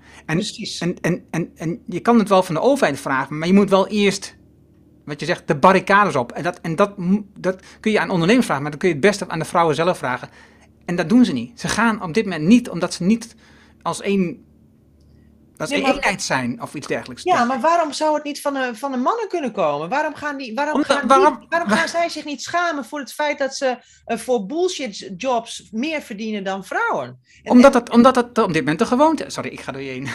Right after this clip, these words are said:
Speaker 1: <laughs> Sorry.
Speaker 2: Ja. <laughs> Nee, maar ik bedoel, dit is eigenlijk hetzelfde als, hè, en dat, en ik, ik, ik verwijt je niks wat dat betreft, hoor, want het, het, ik vind het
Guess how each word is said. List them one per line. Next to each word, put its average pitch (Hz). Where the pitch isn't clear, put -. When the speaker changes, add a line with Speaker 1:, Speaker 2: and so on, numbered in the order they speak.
Speaker 1:
<laughs> -
Sorry. 139
Speaker 2:
Ja. -
<laughs> 240
Nee, 294
maar 339
ik 330
bedoel, 320
dit 320
is 311
eigenlijk 311
hetzelfde 330
als, 233
hè, 247
en 220
dat, 214
en 208
ik, 214
ik, -
ik -
verwijt 285
je 233
niks 254
wat 208
dat 196
betreft, 180
hoor, 226
want 247
het, 240
het, 233
ik 240
vind 254
het 220